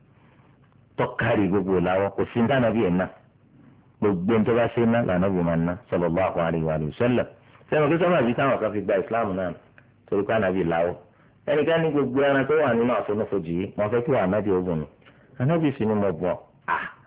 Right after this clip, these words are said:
ọyọ náà lẹ́nu. Ìgbà tó kó, tó kó dọ́dọ̀ àwọn èèyàn rẹ̀.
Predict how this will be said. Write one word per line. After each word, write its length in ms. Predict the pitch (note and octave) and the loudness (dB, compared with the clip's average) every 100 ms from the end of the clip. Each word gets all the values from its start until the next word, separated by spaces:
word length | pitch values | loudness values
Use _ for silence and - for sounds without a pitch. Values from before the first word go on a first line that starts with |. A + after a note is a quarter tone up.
| - - | -14 -2
ọyọ 300 | B2 A#2+ G#2 | 0 2 2
náà 220 | G#2+ F#2+ | 0 0
lẹ́nu. 220 | D#2+ D#2 - - - - - - | -2 -4 -8 -20 -20 -20 -16 -4
Ìgbà 160 | C3+ C#3 | 0 2
tó 120 | F#3 | 2
kó, 140 | F#3 | 0
tó 120 | E3+ | 0
kó 120 | F3 E3 | 2 2
dọ́dọ̀ 240 | E3+ D#3+ B2 | 2 2 2
àwọn 160 | A#2 G#2+ | 2 2
èèyàn 160 | G#2 | 2
rẹ̀. 100 | F2 | 0